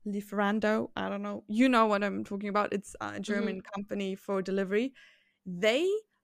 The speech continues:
Speaker 1: bought the delivery companies here as well.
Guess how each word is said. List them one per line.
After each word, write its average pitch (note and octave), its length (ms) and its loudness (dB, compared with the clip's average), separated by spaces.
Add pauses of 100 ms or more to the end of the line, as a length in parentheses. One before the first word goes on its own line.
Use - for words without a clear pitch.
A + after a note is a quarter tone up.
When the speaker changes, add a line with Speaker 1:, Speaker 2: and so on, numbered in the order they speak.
(340)
Speaker 1:
bought A#3+ 600 4 (920)
the G#3+ 560 4
delivery A3+ 400 6
companies F#3+ 420 -8
here F3+ 120 -4
as E3+ 120 -8
well. - 260 -6